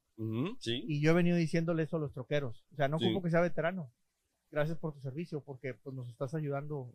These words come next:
Speaker 2: bastante,
Speaker 1: En
Speaker 2: ¿no?
Speaker 1: todo.
Speaker 2: Entonces, eh, José, lo gracias también a ti, porque, pues, lo-,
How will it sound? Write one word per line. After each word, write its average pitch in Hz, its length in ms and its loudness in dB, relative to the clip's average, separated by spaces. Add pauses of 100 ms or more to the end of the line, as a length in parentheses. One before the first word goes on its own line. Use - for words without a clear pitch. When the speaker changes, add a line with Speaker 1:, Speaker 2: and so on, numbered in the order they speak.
(160)
Speaker 2:
bastante, 131 440 -2
Speaker 1:
En 98 80 2
Speaker 2:
¿no? 90 80 -4
Speaker 1:
todo. 113 340 6 (260)
Speaker 2:
Entonces, 147 680 -2 (340)
eh, 139 280 0
José, 151 200 2
lo 190 100 2
gracias 196 480 2
también 185 260 6
a 226 80 6
ti, 233 380 0
porque, 185 320 0
pues, 151 280 -4
lo-, 143 280 -8